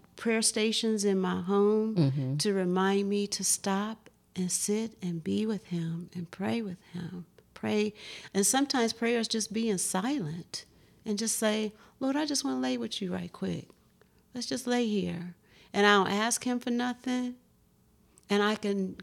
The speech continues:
Speaker 1: clearly feel his presence.
Speaker 2: So what I hear you saying, what I hear you saying is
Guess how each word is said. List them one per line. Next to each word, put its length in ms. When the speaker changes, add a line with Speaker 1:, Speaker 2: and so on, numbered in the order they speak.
Speaker 1:
clearly 720
feel 260
his 180
presence. 880
Speaker 2:
So 160
what 100
I 140
hear 180
you 280
saying, 520
what 160
I 140
hear 160
you 120
saying 360
is 280